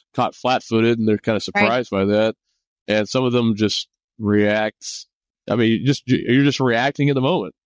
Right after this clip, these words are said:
Speaker 1: And sometimes
Speaker 2: Right.
Speaker 1: that can be, y-, you do an, an okay job with that, and sometimes you don't. Uh, sometimes you're like, "All right," and just do what they
Speaker 2: Yeah.
Speaker 1: say, and,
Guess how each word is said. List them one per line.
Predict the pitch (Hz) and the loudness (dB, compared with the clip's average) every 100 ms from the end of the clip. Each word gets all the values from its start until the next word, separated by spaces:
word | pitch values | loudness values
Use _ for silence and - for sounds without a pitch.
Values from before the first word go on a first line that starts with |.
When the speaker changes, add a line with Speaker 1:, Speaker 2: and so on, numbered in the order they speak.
| 110 | -12
Speaker 1:
And | 101 | -6
sometimes | 117 113 117 117 | -4 -2 0 2
Speaker 2:
Right. | - | 2
Speaker 1:
that | 110 | 0
can | - 104 | 0 0
be, | 110 110 107 95 _ _ - | 4 4 4 0 _ _ -4
y-, | 92 | 0
you | 78 107 | 2 2
do | 107 107 | 2 2
an, | 101 - | 0 -2
an | 107 107 | -2 -2
okay | 107 101 98 | -2 -2 -2
job | 98 101 113 | 0 0 0
with | 120 | -2
that, | 123 139 143 | -2 -2 -2
and | 107 | -4
sometimes | - 110 110 107 107 | -4 -4 -2 -2 -2
you | |
don't. | 101 135 120 - - _ _ - | -2 0 -2 -4 -12 _ _ -4
Uh, | 104 | -2
sometimes | 101 110 110 104 | -2 -2 -2 0
you're | 101 | 0
like, | 98 | 0
"All | 107 | 0
right," | 135 131 - 147 - | 0 -2 -2 -4 -8
and | 113 107 | -10 -4
just | 104 - | -4 0
do | 113 | 0
what | 107 | 2
they | |
Speaker 2:
Yeah. | 107 | 0
Speaker 1:
say, | - 143 139 143 | 2 2 2 0
and, | 113 | 0